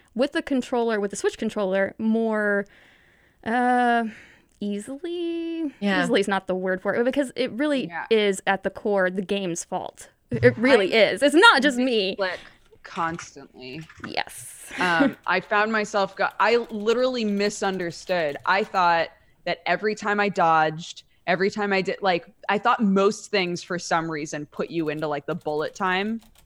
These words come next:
Speaker 1: Mm-hmm.
Speaker 3: aspect because I kept
Speaker 2: Oh.
Speaker 3: missing the bullet time. And I was
Speaker 2: Oh,
Speaker 3: like,
Speaker 2: I
Speaker 3: "This
Speaker 2: see.
Speaker 3: is so weird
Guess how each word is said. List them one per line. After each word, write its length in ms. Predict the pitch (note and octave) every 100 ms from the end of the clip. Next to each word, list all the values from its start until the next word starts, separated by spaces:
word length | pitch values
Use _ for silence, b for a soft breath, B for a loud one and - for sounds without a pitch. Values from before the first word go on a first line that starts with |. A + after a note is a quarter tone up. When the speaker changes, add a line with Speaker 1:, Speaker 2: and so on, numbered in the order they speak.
| _ _
Speaker 1:
Mm-hmm. 80 | C#4+
Speaker 3:
aspect 440 | D4 G#3 B3 -
because 280 | - F#3+ A3+
I 80 | A#3
kept 140 | B3+
Speaker 2:
Oh. 640 | B3+ B3 B3 A#3 G#3+ F3
Speaker 3:
missing 140 | E3 - _ _
the 60 | _
bullet 260 | E3+ F3 -
time. 240 | D#3+ A2+
And 80 | D#3
I 20 |
was 60 | F#3+
Speaker 2:
Oh, 40 |
Speaker 3:
like, 80 | F#3+
Speaker 2:
I 20 |
Speaker 3:
"This 100 | D4 -
Speaker 2:
see. 200 | - F3
Speaker 3:
is 60 |
so 120 | C#4+ D4 B3 C#4+
weird 180 | A3 F#3